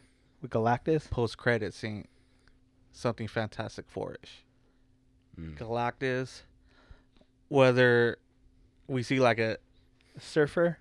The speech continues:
Speaker 2: like a newspaper clip, like, it's the forty-year anniversary of this family disappearing in space. Nobody knows what happened to them. I think that's what they're gonna do. When, when they introduce Fantastic Four, it's gonna be like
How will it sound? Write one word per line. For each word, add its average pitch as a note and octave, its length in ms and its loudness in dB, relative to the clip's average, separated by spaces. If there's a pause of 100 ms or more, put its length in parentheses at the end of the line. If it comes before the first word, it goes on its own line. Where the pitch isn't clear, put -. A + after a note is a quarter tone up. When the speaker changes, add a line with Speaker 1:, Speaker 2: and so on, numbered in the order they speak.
Speaker 2:
like C3 200 2
a B2+ 60 2
newspaper C3+ 680 2
clip, C3 520 0 (680)
like, A#2+ 300 0 (220)
it's - 260 -4
the C3 160 2 (680)
forty-year C3 460 6
anniversary B2+ 760 2
of A#2+ 100 0
this B2 400 -4 (760)
family C3 420 4
disappearing B2+ 560 0
in A2 60 -6
space. C3+ 560 0
Nobody B2 340 0
knows B2 220 0
what A2 100 0
happened B2 280 -2
to C3 80 -8
them. A#2+ 220 -10 (160)
I D3+ 80 4
think F#3+ 140 4
that's D3+ 200 6
what C3 100 -2
they're A#2+ 80 0
gonna A2 220 -4
do. G#2 220 -10 (720)
When, A#2+ 140 -4
when B2 80 0
they C#3 140 6
introduce C3+ 340 0
Fantastic C3 500 0
Four, A#2+ 220 0
it's A2+ 80 -4
gonna A#2 140 -6
be A2+ 80 0
like - 280 -4